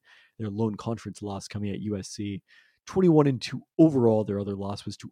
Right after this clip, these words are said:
undefeated number one South Carolina. Stanford is looking for a third consecutive Final Four appearance behind a talented front line led by seven, six-foot-seven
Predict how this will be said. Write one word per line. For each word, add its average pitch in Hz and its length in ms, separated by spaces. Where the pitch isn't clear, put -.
undefeated 113 460
number 104 220
one 98 240
South 101 260
Carolina. 98 500
Stanford 156 380
is 117 120
looking 151 320
for 127 200
a 110 60
third 185 380
consecutive 113 580
Final 135 240
Four 123 220
appearance 98 380
behind 101 280
a 92 60
talented 131 520
front 110 220
line 104 220
led 98 120
by 95 120
seven, - 360
six-foot-seven 123 760